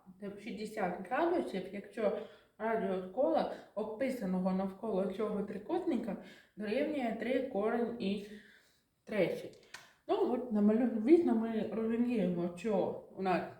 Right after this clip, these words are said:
довільний трикутник, малюємо довільний трикутник, мають у нас А, Б, С. І звісно, що кажуть у нас, що проти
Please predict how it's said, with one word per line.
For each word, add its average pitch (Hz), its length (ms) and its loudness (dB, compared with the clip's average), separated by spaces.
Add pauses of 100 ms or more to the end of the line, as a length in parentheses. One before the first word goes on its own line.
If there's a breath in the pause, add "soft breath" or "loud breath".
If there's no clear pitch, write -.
довільний 196 580 6
трикутник, 226 680 2
малюємо 190 500 6
довільний 180 600 4
трикутник, 208 680 2 (420 loud breath)
мають 196 380 6
у 185 40 0
нас 175 200 4 (140)
А, 359 360 8
Б, 254 560 4 (260)
С. - 280 4 (520 loud breath)
І 240 360 -2 (180)
звісно, 381 340 0
що 247 440 2
кажуть 320 420 2
у 269 40 -4
нас, 269 200 0 (400 loud breath)
що - 420 0 (140)
проти 208 540 4